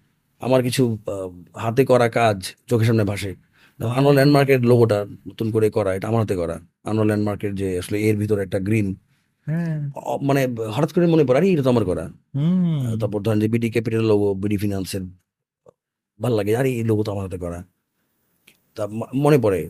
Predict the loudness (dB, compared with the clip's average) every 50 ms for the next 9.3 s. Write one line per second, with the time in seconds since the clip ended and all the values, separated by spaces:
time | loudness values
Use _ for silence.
0 | -8 -8 -6 -4 -2 -2 -2 -2 -6 -8 -10 -10 -6 -4 -4 -2 -2 0 0 0
1 | 0 -2 -4 -8 -14 _ -8 -6 -6 -6 -4 -2 -2 -2 0 0 -2 0 0 2
2 | 4 4 4 2 2 0 0 0 0 -2 -2 0 0 0 0 0 -2 -8 -12 -18
3 | _ _ _ _ _ _ _ -4 -2 0 2 2 2 0 -2 -2 -4 -4 -4 -4
4 | -4 -4 -4 -6 -6 -6 -4 -2 -2 -2 0 0 0 0 0 0 2 2 4 4
5 | 4 4 4 4 2 2 0 0 0 0 -2 -2 -4 -4 -6 -10 -12 -18 _ _
6 | _ _ _ _ -8 -6 -4 -2 -2 -2 0 2 2 2 2 0 0 2 2 2
7 | 2 2 0 -2 -2 -4 -2 -2 0 0 2 2 2 0 0 -4 -4 -2 0 2
8 | 4 4 4 4 4 4 4 4 2 0 -2 -4 -6 -8 -10 -8 -4 -2 -2 -2
9 | -2 -2 -2 -2 -2 -2